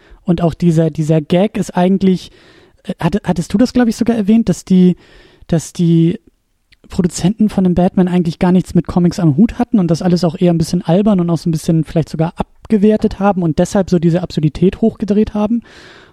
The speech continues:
Und hier ist es halt eben anders. Und das ist, aber der entscheidende Punkt ist eben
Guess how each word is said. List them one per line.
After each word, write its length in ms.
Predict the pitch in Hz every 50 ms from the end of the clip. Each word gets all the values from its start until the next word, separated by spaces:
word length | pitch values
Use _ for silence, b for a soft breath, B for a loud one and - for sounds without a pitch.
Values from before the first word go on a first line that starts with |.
| B B -
Und 160 | 190 175 -
hier 140 | - 196 208
ist 100 | - 220
es 100 | - -
halt 120 | 190 190
eben 160 | 196 196 190 196
anders. 380 | - 240 247 180 147 139 - 160
Und 80 | 151
das 160 | 147 151 -
ist, 200 | 185 - - -
aber 220 | 185 170 180 180 - _ _ _ _ _ _ _ _ _ -
der 100 | 208 196
entscheidende 380 | 190 185 - 208 220 220 202
Punkt 240 | - - 233 277 -
ist 140 | 185 160 -
eben 400 | 190 175 165 180 202 214 202